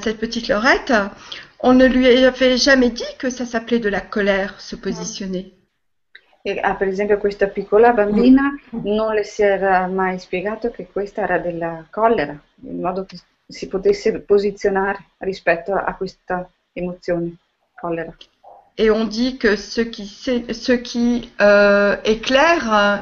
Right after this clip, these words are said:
Speaker 1: c'est, ce qui se conçoit bien s'énonce clairement.
Speaker 3: Mm.
Speaker 1: C'est, euh, une citation, je ne sais pas s'il y a la même en italien.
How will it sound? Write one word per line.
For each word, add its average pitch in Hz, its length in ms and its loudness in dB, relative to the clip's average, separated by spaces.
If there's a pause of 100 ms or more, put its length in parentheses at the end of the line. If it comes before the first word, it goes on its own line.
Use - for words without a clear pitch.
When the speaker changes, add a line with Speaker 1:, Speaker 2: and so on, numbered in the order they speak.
Speaker 1:
c'est, - 420 -2
ce 285 140 0
qui 285 160 0
se 277 120 0
conçoit 294 500 0
bien 240 360 4
s'énonce 262 560 2
clairement. 240 560 2 (360)
Speaker 3:
Mm. 220 100 -8
Speaker 1:
C'est, 226 280 6
euh, 208 400 4 (120)
une 208 300 -4
citation, 240 720 -4
je 285 140 -6
ne - 40 -8
sais - 200 -12
pas 269 140 -2
s'il 262 200 -4
y 233 40 4
a 214 40 2
la 190 120 2
même 226 200 2
en 220 80 -4
italien. 196 520 -4